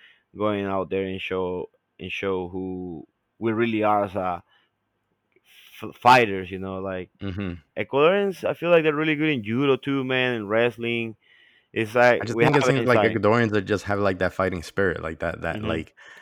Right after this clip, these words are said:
Speaker 2: you know, that, like, like, go hard spirit, you
Speaker 1: I
Speaker 2: know
Speaker 1: mean,
Speaker 2: what I
Speaker 1: man,
Speaker 2: mean?
Speaker 1: we were, we were ba-, we were basically conquered by Spain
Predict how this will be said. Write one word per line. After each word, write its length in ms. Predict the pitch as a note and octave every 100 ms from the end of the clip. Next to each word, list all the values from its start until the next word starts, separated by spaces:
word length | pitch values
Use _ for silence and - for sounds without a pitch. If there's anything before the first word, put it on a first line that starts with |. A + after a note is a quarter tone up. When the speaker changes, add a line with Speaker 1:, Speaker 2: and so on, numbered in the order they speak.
| -
Speaker 2:
you 120 | F#2 F2+
know, 180 | F2+ F2
that, 300 | E2+ E2+ -
like, 380 | F2 E2+ - -
like, 260 | E2+ E2
go 200 | F2 F#2+
hard 280 | F2+ F2+ F2
spirit, 340 | - G2 E2+ D2+
you 100 | D2
Speaker 1:
I 40 |
Speaker 2:
know 0 |
Speaker 1:
mean, 200 | C3+ D3+
Speaker 2:
what 80 | D3+
I 20 |
Speaker 1:
man, 100 | C#3+
Speaker 2:
mean? 20 | B2+
Speaker 1:
we 80 |
were, 200 | C#3+ D#3+ - _ A2+
we 180 | C3
were 120 | C3+ B2
ba-, 220 | C3 F2
we 180 | G#2+ C3
were 220 | C#3 B2
basically 1120 | A2 B2 B2+ B2+ B2 A#2 A2 G#2 G2+ G2 - _
conquered 360 | - B2 A#2+ B2
by 320 | A2 G#2+ G2+ - - _ -
Spain 680 | - - A#2 B2 C#3 C#3+